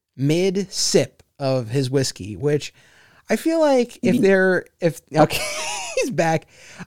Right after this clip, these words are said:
Speaker 1: Sean, I was saying that you,
Speaker 2: I'm
Speaker 1: you
Speaker 2: back.
Speaker 1: froze, you froze mid sip.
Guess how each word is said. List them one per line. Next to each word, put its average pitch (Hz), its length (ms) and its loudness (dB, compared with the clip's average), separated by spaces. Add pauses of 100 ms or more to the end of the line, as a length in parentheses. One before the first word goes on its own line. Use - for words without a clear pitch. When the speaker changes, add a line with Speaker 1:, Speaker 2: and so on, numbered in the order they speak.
(220)
Speaker 1:
Sean, 220 260 4
I 196 60 8
was 185 120 6
saying 214 320 4
that 156 100 4
you, 170 260 2
Speaker 2:
I'm - 40 2
Speaker 1:
you 190 100 4
Speaker 2:
back. 175 80 -4
Speaker 1:
froze, 139 760 2
you 160 100 0
froze 175 460 2
mid 143 260 4
sip. - 380 0